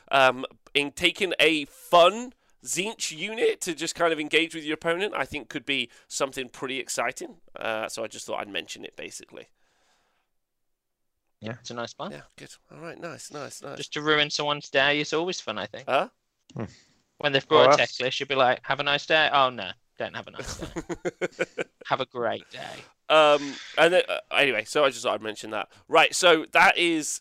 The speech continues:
Speaker 1: day tournament one done. Pretty fast, actually, Nathan. But, um, here's where I get to kind of hype up the chat. Get ready, 'cause Nathan's gonna tell you how to beat Tzeentch Archaon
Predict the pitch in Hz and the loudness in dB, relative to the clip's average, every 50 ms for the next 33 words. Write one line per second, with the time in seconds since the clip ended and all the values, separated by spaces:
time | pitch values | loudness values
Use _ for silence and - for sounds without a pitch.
0 | - - _ - 160 151 156 151 147 143 - - - - 175 185 190 180 175 170 | -12 -14 _ 2 4 4 4 2 0 -2 -4 -8 -6 0 2 2 2 2 2 -2
1 | 156 131 139 139 147 156 160 160 151 139 127 117 - 113 95 104 120 135 - - | -2 -4 -6 -2 2 4 4 4 4 2 -2 -2 0 0 0 0 -2 -4 -12 -18
2 | _ _ - - 185 214 330 330 - - - - - - - - - 143 - - | _ _ -8 -4 -2 -2 -2 -4 -4 -6 -6 -6 -4 -6 -8 -4 -4 -4 -4 -4
3 | - - - 123 123 127 - 107 - - - - - - - _ _ - _ _ | -8 -10 -12 -10 -8 -8 -8 -8 -8 -10 -14 -16 -16 -16 -18 _ _ -20 _ _
4 | _ _ - 160 156 135 - - 143 143 139 139 143 - - 139 170 202 226 202 | _ _ 2 4 4 4 4 4 4 4 4 2 0 -6 -4 0 2 2 2 4
5 | 202 180 156 143 139 135 - - 143 127 120 117 104 - - - 127 117 113 - | 4 4 4 4 2 -2 -2 -2 -4 -4 -4 -4 -6 -10 -8 -6 -6 -6 -4 0
6 | - 127 120 - 123 - - - - - 139 127 104 85 - _ _ _ _ _ | 0 0 2 0 -4 -6 -8 -12 -4 -2 0 0 0 -2 -4 _ _ _ _ _
7 | _ _ _ _ _ _ - 208 214 208 240 247 220 160 143 127 120 - - 143 | _ _ _ _ _ _ 6 6 6 8 8 6 6 6 4 2 0 -2 -6 -8
8 | 123 135 160 185 214 - - 320 - - 202 185 170 - - 151 135 127 123 117 | -4 0 0 0 0 -2 -8 -12 -6 -4 -4 -4 -4 -4 -2 -2 -2 -2 -2 -6
9 | 117 113 - 123 123 120 117 120 - - - 117 110 _ _ _ - 170 196 190 | -10 -2 2 2 4 4 2 0 -4 -6 -8 -8 -10 _ _ _ -4 -4 -4 -4
10 | 147 - - _ - - - - _ _ _ _ _ _ _ _ _ _ _ _ | -6 -10 -14 _ -12 -12 -12 -12 _ _ _ _ _ _ _ _ _ _ _ _
11 | _ _ _ _ _ _ _ 117 107 - 156 170 226 233 - - 220 147 - - | _ _ _ _ _ _ _ -14 -10 -8 -8 -8 -8 -8 0 2 2 2 2 -2
12 | - - 120 104 87 82 | -8 -12 -12 -12 -12 -12